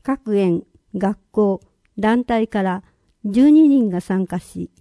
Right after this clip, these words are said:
作成した広報誌の成果と課題をお互いに共有することで、今後の方向性が明らかになり、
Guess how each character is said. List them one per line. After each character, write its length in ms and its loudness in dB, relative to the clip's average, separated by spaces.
作 300 -4
成 200 -2
し 120 -16
た 160 0
広 320 0
報 160 0
誌 140 -6
の 140 0
成 220 -2
果 140 -8
と 240 -10
課 160 -4
題 300 2
を 240 0
お 100 -6
互 400 0
い 20 0
に 140 0
共 240 2
有 180 0
す 160 -2
る 120 0
こ 120 0
と 140 0
で、 240 -6
今 260 4
後 80 6
の 140 6
方 180 4
向 240 2
性 220 0
が 360 0
明 80 -2
ら 100 0
か 120 -4
に 140 0
な 100 -2
り、 200 -8